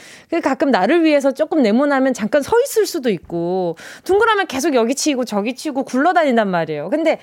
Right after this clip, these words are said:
각진 부분이 하나만 있어도 잠깐 설 수 있잖아요. 너무 어렵나요? 어, 저, 너무 제 머릿속에 있는 얘기를 막, 아유, 아유. 아무튼 우리 정예리님, 그만 둥그러져도 될 것 같아요. 지금 보니까,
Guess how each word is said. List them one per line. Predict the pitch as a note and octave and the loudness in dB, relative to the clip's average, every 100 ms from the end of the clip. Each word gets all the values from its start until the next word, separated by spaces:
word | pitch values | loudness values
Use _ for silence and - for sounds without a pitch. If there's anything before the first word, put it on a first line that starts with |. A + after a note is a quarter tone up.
| - - | -10 -12
각진 | - A#3+ G4 | -8 -2 0
부분이 | G4+ F#4+ F#4 | 2 2 0
하나만 | F4+ A4 A#4+ A4 | 0 2 2 2
있어도 | F#4 - F4+ F4 | 0 -2 -2 -2
잠깐 | - C#4+ F#4 | -4 -2 -2
설 | E4+ A4+ | 0 -2
수 | A#4 G4 | -2 -4
있잖아요. | D4 C4+ A3 F3+ D3+ - _ - - _ - | -4 -4 -4 -6 -10 -18 _ -20 -20 _ -4
너무 | G#3+ D4 | 0 4
어렵나요? | F4 A3+ C#4+ C#4+ C4+ C4+ C#4 | 4 2 2 0 -2 -6 -8
어, | G#3+ B3 A#3+ A3 G#3+ G#3 | -2 0 0 -2 -4 -4
저, | G#3+ | -2
너무 | G#3 G#3+ B3+ | 0 0 0
제 | A#3 G#3+ | 0 0
머릿속에 | A#3+ B3 B3 A#3+ | 0 -2 -4 -2
있는 | G#3 G#3 | -2 -2
얘기를 | F#3 E3+ F#3+ G3 | -4 -4 -4 -6
막, | F#3 - - - - - - - | -6 -8 -10 -18 -18 -18 -18 -6
아유, | A3+ A#3+ | 0 0
아유. | G#3 F#3 F#3+ F#3 G#3 | 0 -2 -4 -8 -8
아무튼 | G3+ A#3 B3+ C4 | -2 -2 0 0
우리 | B3 | 0
정예리님, | B3 B3+ C#4+ E4+ E4+ E4 E4+ F#3+ C#3 _ _ _ _ - - - | 0 2 2 2 2 2 2 -2 -6 _ _ _ _ -20 -20 -4
그만 | - D#4+ F4 | 0 2 4
둥그러져도 | C4+ C#4 D4 C4 A#3+ G#3+ | 4 4 4 4 2 0
될 | G#3+ | 0
것 | G#3 | 0
같아요. | F3+ F#3+ | 0 0
지금 | F3+ B3 B3 | -2 0 2
보니까, | A#3 A#3+ A#3 D#4+ C4+ | 2 0 2 2 2